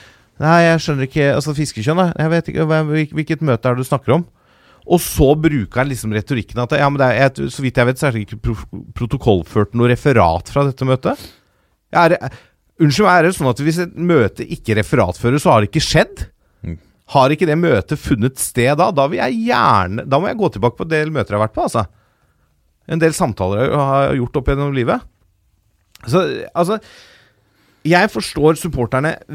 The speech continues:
Speaker 1: veldig, veldig godt i den situasjonen her.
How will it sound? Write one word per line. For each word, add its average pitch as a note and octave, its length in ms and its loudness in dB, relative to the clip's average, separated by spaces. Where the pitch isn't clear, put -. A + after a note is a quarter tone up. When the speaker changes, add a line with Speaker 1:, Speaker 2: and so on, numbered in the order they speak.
Speaker 1:
veldig, B2+ 440 -2
veldig B2 360 0
godt - 300 -4
i A#2+ 100 -4
den G#2 160 -4
situasjonen G2 520 -8
her. F2+ 140 -6